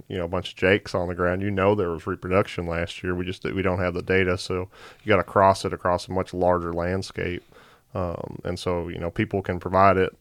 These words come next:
provide that location level at as coarse a scale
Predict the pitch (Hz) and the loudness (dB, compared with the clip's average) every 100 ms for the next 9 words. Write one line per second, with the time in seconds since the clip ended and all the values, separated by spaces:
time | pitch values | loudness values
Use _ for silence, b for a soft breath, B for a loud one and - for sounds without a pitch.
0 | - - 98 98 98 90 98 95 101 95 | -20 -8 4 6 6 6 4 4 0 0
1 | 98 92 95 92 90 87 87 82 - - | -2 0 0 2 0 0 -4 -6 -10 2
2 | 123 120 104 - - 101 101 | 4 4 -2 -6 2 6 6